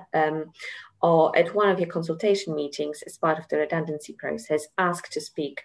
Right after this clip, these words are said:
um, without prejudice and be prepared with the terms that you are seeking. Um, so these will include, um, for example, how you want your notice period to be treated,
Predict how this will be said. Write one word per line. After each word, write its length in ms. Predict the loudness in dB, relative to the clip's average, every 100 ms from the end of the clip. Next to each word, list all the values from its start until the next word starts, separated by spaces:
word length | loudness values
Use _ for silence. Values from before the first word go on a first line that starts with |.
| -2
um, 200 | 0 0
without 340 | -2 0 -2 -4
prejudice 480 | -10 -6 -2 -2 -2
and 160 | -10 -6
be 80 | -6
prepared 460 | -4 -6 -4 -4 -4
with 140 | -12
the 80 | -14
terms 400 | -8 -4 -4 -4 -8
that 160 | -8
you 160 | -6 -6
are 80 | -6
seeking. 680 | 0 0 0 -6 -10 -10 -14 -14 -12 -14 -2 2
Um, 320 | 4 2 -2
so 200 | 0 0
these 400 | 4 4 2 2
will 140 | 4 4
include, 600 | 2 0 4 4 4 -2 -6 0
um, 380 | 0 0 -4 -10 -2
for 100 | 0
example, 420 | 2 2 2 0
how 240 | 0 2 4
you 120 | 4
want 200 | 0 -2
your 100 | -2
notice 360 | 0 -2 -8 -2
period 360 | 2 2 2
to 140 | -2 -10
be 80 |
treated, 640 | -8 -2 -2 -2 0 0